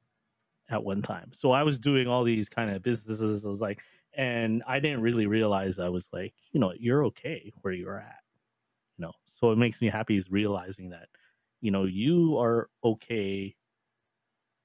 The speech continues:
with what, where you're at right now. You know, you don't need, like, do you need more money? Sure,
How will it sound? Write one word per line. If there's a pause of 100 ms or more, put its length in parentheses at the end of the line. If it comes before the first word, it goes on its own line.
(640)
with (140)
what,
where
you're
at
right
now. (880)
You
know, (500)
you
don't
need, (120)
like, (1300)
do
you
need
more
money? (520)
Sure,